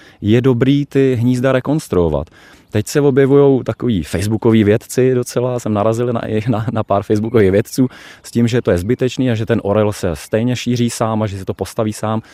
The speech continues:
To je pravda, on si to postaví sám, orel je rozšiřující se druh, možná i proto tady využili toho mýho místa, který jsem jim vybral. Ale důležitý je říct, že člověk přeměnil tu tvář té krajiny v podstatě celoplošně a je jenom má-, málo flíčků po té celé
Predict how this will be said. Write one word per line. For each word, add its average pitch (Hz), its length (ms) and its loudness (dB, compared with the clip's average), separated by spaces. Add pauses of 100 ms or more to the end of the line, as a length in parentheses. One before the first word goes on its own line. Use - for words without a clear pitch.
(140)
To - 80 -6
je 143 60 -2
pravda, 82 380 -2
on 98 100 -2
si 123 100 -6
to 147 120 -4 (200)
postaví 80 460 -6
sám, 85 420 -4
orel 101 240 0
je 92 140 2
rozšiřující 107 580 -2
se 113 160 -4
druh, 87 300 0 (180)
možná 80 260 -6
i 101 120 -6
proto - 280 -6
tady 85 200 0
využili 85 420 -2
toho 90 260 -6 (160)
mýho 85 260 -2
místa, 87 320 -4
který 85 220 -6
jsem 92 180 -8
jim 92 100 -6
vybral. 92 320 -4 (600)
Ale 92 160 -2
důležitý 135 380 -2
je 156 120 2
říct, 131 180 0
že 135 160 -4
člověk 143 380 -2
přeměnil 135 480 0
tu 131 120 -6
tvář 123 340 -4
té 139 120 -2
krajiny 123 540 2 (240)
v - 80 -20
podstatě 131 440 -4
celoplošně 95 760 -4
a 98 100 -6
je 110 100 0
jenom 135 400 0
má-, 135 360 -4
málo 131 400 -4
flíčků 131 560 -6
po - 120 -6
té 127 160 -4
celé 127 240 -2